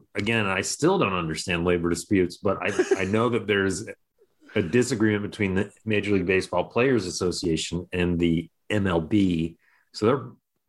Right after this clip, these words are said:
there might not be a season next year, or it might be shortened. I don't know.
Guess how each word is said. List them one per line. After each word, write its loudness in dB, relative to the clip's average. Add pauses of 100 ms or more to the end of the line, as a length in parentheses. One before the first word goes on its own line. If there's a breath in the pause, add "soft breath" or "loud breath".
(140)
there -2
might 0
not -4
be 4
a 4
season 2
next -4
year, 2
or 2
it -2
might -2
be 0 (360 soft breath)
shortened. 0
I 2
don't -2
know. -2